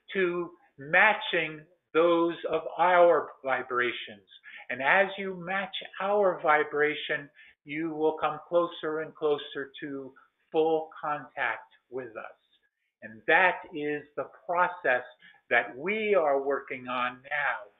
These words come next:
in bringing that contact to you as you bring your contact to us.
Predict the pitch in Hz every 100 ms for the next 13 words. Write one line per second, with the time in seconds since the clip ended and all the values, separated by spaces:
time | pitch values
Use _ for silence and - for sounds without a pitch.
0 | _ _ 147 143 143 165 190 190 165 160
1 | 170 180 - 180 170 - - 151 - -
2 | _ - 185 170 160 160 139 101 - -
3 | _ 127 127 135 185 202 175 - 143 147
4 | 139 127 _ _ 139 185 175 - 127 120
5 | - 127 113 120 - _ _ _ _ _
6 | - 135 120 - 110